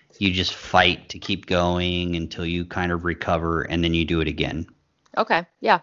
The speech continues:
Speaker 2: And we have
Speaker 1: And that's
Speaker 2: that equipment.
Speaker 1: massive endurance building.
Speaker 2: Okay. Oh, that's great.
Speaker 1: Yeah.
Speaker 2: Um,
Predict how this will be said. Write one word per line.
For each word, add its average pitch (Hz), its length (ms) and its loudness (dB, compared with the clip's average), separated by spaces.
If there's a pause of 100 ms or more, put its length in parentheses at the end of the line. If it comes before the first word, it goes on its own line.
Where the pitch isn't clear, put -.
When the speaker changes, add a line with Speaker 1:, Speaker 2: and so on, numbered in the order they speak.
(140)
Speaker 2:
And 190 120 -8
we 220 140 -4
have 180 140 2
Speaker 1:
And 180 80 2
that's - 320 0 (260)
Speaker 2:
that - 60 -20
equipment. 95 300 2
Speaker 1:
massive 90 720 2
endurance 78 500 -4
building. - 480 -12 (720)
Speaker 2:
Okay. 147 320 -8 (540)
Oh, 190 100 -4
that's 170 200 -8
great. 123 260 -8 (840)
Speaker 1:
Yeah. 95 180 2
Speaker 2:
Um, 185 80 4